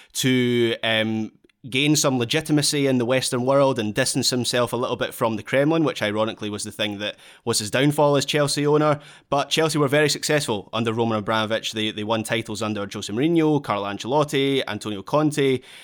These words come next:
They won the Champions League twice as well, of course. But in February of this year, the, the British government sanctioned Roman Abramovich after Russia's invasion of Ukraine due to his closeness with, uh, Vladimir Putin and the Kremlin in general, and they froze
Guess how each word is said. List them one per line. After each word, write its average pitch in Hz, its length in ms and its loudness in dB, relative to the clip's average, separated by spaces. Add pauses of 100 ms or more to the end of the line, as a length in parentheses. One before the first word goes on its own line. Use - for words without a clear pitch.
(140)
They 117 100 -2
won 120 160 2
the 117 80 -2
Champions 123 400 -2
League 156 220 0
twice 165 340 0
as 127 140 -4
well, 156 200 4
of 151 120 -2
course. 165 420 0 (300)
But 135 180 -2
in 131 100 0
February 151 420 0
of 117 120 -2
this 120 240 -2
year, 131 300 2
the, 110 280 -2
the 107 120 -4
British 135 420 -4
government 117 540 -2
sanctioned 113 880 -2
Roman 113 240 -2
Abramovich 104 680 -6
after 107 400 -2
Russia's 107 320 -4
invasion 104 440 -6
of 98 100 -10
Ukraine 143 420 0
due 127 160 0
to 113 160 -6
his 110 180 -4
closeness 147 640 -2 (440)
with, 117 340 -2
uh, 101 460 -2
Vladimir 110 340 -4
Putin 214 600 0
and 117 380 0
the 104 120 -8
Kremlin 120 400 0
in 104 140 -4
general, 123 520 0
and 110 160 -2
they 110 120 -2
froze 143 640 0